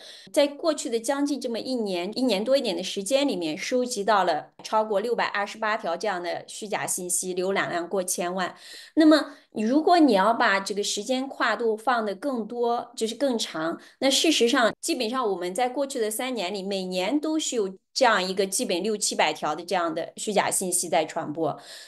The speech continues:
关于大选，今年这是我们第一次发现，它是在推特上传播的虚假信息是超过了微信、电报、油管等其他平台。但是呢，就是如果说不是只看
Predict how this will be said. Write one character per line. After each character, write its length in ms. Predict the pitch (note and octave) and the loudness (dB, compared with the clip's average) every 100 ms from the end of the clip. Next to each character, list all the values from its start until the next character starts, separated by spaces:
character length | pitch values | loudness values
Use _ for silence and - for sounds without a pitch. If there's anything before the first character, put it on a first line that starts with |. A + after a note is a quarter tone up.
| - | -2
关 220 | - F4 E4+ | 6 8 6
于 140 | F4 | 4
大 240 | G4+ G4+ | 2 2
选， 420 | E4 - G#3+ E4 E4+ | 2 2 2 2 4
今 240 | D4 D4 | 6 6
年 240 | C4 G3+ | 6 4
这 120 | A3+ B3+ | 2 0
是 120 | B3 | 0
我 80 | F3 | 0
们 220 | E3+ F#3+ | -2 -2
第 180 | C4 C#4 | -4 -2
一 60 | |
次 240 | C#4 - B3 | 0 0 2
发 260 | A#3 A3 | 2 2
现， 260 | B3+ A#3 F#3 _ | 2 0 -2 _
它 180 | A3+ A3 | 2 4
是 300 | A3+ - G#3 | 2 0 -2
在 260 | F#3+ A3 G3 | 4 4 4
推 300 | - C4 B3+ | -2 -8 -4
特 220 | - A3+ | -2 -2
上 240 | A3+ F3+ | -2 -6
传 300 | F3 - E3 | -8 -6 -4
播 120 | F#3 | -2
的 100 | G3+ | -2
虚 140 | G#3+ A3+ | -2 0
假 200 | G3+ D#3 | 2 2
信 220 | - G3 | 0 0
息 440 | G3 - F#3+ F#3+ - _ | 0 0 -2 -4 -8 _
是 200 | - G#3 | 2 2
超 360 | - - G#3+ G#3+ | 2 4 6 6
过 240 | A#3 G3 | 6 6
了 200 | E3+ C#3+ | 6 4
微 220 | G#3 A3 | 4 4
信、 440 | G#3+ - A3 F3 E3+ | 4 0 0 -2 0
电 260 | A3 F#3 | 2 2
报、 220 | F#3 F#3 E3+ | 2 2 2
油 200 | E3+ F#3 | -2 -2
管 260 | F#3+ C3+ | -2 -2
等 180 | D3+ D3 | -4 -6
其 160 | - D#3+ | -6 -6
他 160 | E3 | -6
平 220 | - F3 | -6 -6
台。 240 | E3 D3+ - - - _ | -6 -10 -12 -18 -20 _
但 200 | - D#4+ | 2 4
是 280 | D4 - D#4+ | 4 0 0
呢， 300 | B3+ G3+ - _ _ _ _ - | 0 -2 -4 _ _ _ _ -8
就 120 | F#3 | -4
是 240 | - - G#3 | -2 -2 -2
如 300 | G#3 C4+ E4 | 0 -2 4
果 220 | A#3+ G#3 | 4 4
说 320 | - B3+ A#3+ | 2 2 2
不 240 | B3 F#3+ | -2 -6
是 220 | B3+ F4+ A#3+ | -4 -2 -4
只 260 | - F3 | -6 -8
看 420 | - E4 D4 B3+ | -4 -2 -2 -4